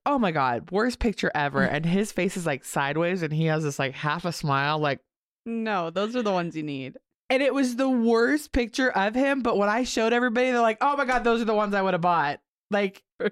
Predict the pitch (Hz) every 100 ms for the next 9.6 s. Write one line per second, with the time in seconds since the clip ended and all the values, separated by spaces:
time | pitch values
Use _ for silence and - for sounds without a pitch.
0 | - 240 240 262 247 330 311 233 240 247
1 | 240 262 302 214 208 254 240 226 196 202
2 | - 220 226 214 202 175 - 226 294 240
3 | 208 - 240 - 233 175 170 170 202 247
4 | 240 254 233 180 170 185 170 156 160 156
5 | 127 147 160 175 185 202 - - - -
6 | 160 151 185 156 214 214 269 254 214 190
7 | 180 196 170 147 156 170 - 87 - -
8 | 233 214 247 247 226 196 180 254 214 214
9 | 214 196 156 - 196 226